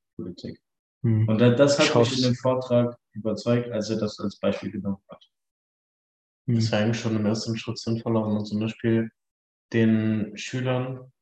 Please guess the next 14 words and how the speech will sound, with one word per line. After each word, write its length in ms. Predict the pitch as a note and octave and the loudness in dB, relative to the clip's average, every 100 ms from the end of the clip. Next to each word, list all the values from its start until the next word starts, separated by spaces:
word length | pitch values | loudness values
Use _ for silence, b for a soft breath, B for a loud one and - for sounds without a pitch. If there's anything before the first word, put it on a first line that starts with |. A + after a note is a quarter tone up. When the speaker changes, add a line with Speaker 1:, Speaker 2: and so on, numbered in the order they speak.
| _ | _
Speaker 3:
bei 160 | A2 A2 | -2 0
Bildungsfragen 960 | A2+ A#2 B2 A#2 - A#2 A#2+ A#2+ A#2+ | 0 0 -2 -6 -4 0 2 2 -2
vielleicht 340 | - A2 A2 G#2 - _ _ _ _ | -4 -4 -4 -6 -12 _ _ _ _
noch, 520 | - A2 A2+ - - _ _ _ _ _ _ - | 0 2 2 0 -12 _ _ _ _ _ _ -2
ähm, 460 | G#2+ G#2+ G#2+ G#2+ A2 | 0 2 0 0 0
irgendwie 380 | A#2 A#2 A2+ | 0 2 2
eine 100 | A2 | 2
gewisse 400 | G#2+ A2 A2+ A#2+ G#2+ | 0 -4 -4 -2 -2
Entscheidungsfreiheit 1040 | G#2 A2+ A#2 C3 - - A#2+ B2+ C3 C3 | -2 -2 0 -2 -8 -2 0 2 0 0
lässt 400 | B2 A#2+ - - | 0 0 -4 -6
oder 520 | A#2 A#2 A#2 A2+ A2 - | -2 4 6 4 2 -4
zumindest 840 | - A#2 A#2+ A#2+ A#2+ - - _ _ | -2 2 4 2 0 -6 -14 _ _
sich 240 | - A2+ | -10 -4
deren, 640 | A#2 A#2 A#2 A2+ A2+ A2+ | 2 4 4 2 0 -4